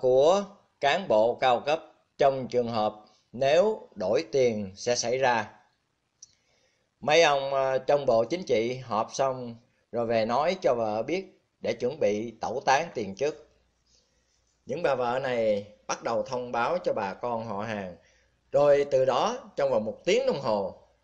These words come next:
cả nước đều biết với tốc độ điện chạy của Internet. Ngày xưa á, đổi tiền được giữ bí mật rất nghiêm ngặt, bởi vì lúc đó họ mới từ trong vùng, trong rừng ra, kỷ luật còn cao,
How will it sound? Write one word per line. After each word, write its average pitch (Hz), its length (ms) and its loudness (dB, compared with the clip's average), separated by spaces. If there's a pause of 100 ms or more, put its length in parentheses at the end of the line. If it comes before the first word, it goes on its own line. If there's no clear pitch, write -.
(200)
cả 104 140 4
nước 180 520 0
đều 104 200 -4
biết 160 240 2 (600)
với 156 160 4
tốc 190 240 0
độ 107 280 2
điện 104 280 -6
chạy 98 380 -4
của 139 60 -2
Internet. 123 480 -2 (1040)
Ngày 123 140 -2
xưa 151 300 2
á, 156 140 -2 (260)
đổi 120 220 0
tiền 120 320 6
được 113 140 -4
giữ 120 200 -4
bí 185 140 -2
mật 135 180 -2 (360)
rất 160 260 -2
nghiêm 147 220 -2
ngặt, 110 160 -4 (680)
bởi 143 220 0
vì 117 380 -2 (180)
lúc 170 220 -6
đó 190 360 0
họ 101 220 -4
mới 160 280 0
từ 170 280 0
trong 135 220 -4
vùng, 107 460 -4 (140)
trong 156 180 -4
rừng 123 280 4
ra, 139 320 -4 (340)
kỷ 120 140 -4
luật 127 180 4 (120)
còn 107 200 -2
cao, 131 340 0